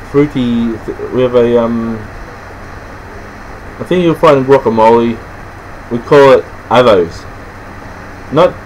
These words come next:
to get confused with arvos, we have avos. Uh, avos is short for avocados. Things we put in, things you put in guacamole and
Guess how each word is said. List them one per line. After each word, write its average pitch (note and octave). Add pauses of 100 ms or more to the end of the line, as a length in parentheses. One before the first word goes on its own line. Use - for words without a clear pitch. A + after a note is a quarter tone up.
(160)
to D3+
get C#3+
confused C3+
with A#2+ (140)
arvos, C3
we A2+
have A#2+ (160)
avos. A#2 (840)
Uh, A#2+ (200)
avos C#3
is A#2
short A#2
for B2+
avocados. A#2 (1120)
Things B2
we A#2
put G#2+
in, G#2 (200)
things G#2+
you G#2
put G#2+
in G2+
guacamole G2+
and F#2+